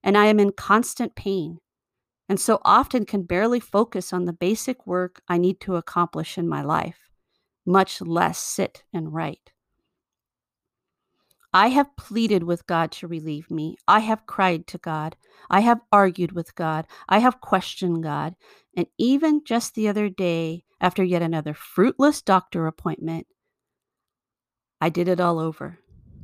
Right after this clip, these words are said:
I have been so weak at times, I've wanted to turn my back on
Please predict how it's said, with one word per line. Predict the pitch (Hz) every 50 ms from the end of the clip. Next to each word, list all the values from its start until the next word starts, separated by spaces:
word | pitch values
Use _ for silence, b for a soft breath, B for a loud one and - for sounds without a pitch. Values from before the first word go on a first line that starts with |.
| - - - - - - - - - _ _ _ _ _ _ _ _ _ _ _ _ _ B B B B B B B
I | - 208 214
have | 233 220
been | 247 240 220
so | - - - - 226 233 254
weak | 247 226 247 233 - -
at | 196 - -
times, | - - 185 180 180 175 180 180 175 -
I've | - 175 180 180
wanted | 175 185 190 190 180 175
to | 180 175
turn | - - - - 190 196 196
my | 202 208 202 196
back | 185 - 165 160 160 - -
on | 170 170 165 170